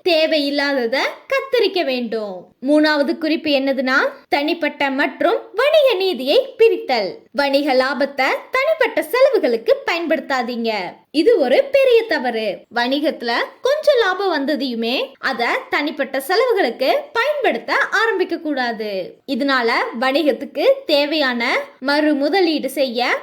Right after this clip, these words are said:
பணம் இல்லாம போகும். உங்களோட சம்பளம் ஒரு தனிப்பட்ட விஷயம். வணிகத்தின் லாபம் வணிகத்திற்கே. இந்த ரெண்டையும் கலக்க வேண்டாம். தனி வங்கி கணக்கு, வணிக வங்கி கணக்கு அப்படின்னு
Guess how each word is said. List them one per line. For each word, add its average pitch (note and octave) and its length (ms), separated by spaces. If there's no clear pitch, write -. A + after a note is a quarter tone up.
பணம் C5 320
இல்லாம C4+ 420
போகும். B3 680
உங்களோட C#4 380
சம்பளம் D4+ 680
ஒரு C4 380
தனிப்பட்ட B4+ 480
விஷயம். A#3+ 580
வணிகத்தின் C#4 640
லாபம் D#4+ 500
வணிகத்திற்கே. D#4 1000
இந்த C4 320
ரெண்டையும் F4+ 600
கலக்க A4 360
வேண்டாம். A#3 760
தனி D4+ 280
வங்கி C#4+ 320
கணக்கு, D#4 600
வணிக A#4 420
வங்கி F#4 300
கணக்கு C4+ 440
அப்படின்னு C4 540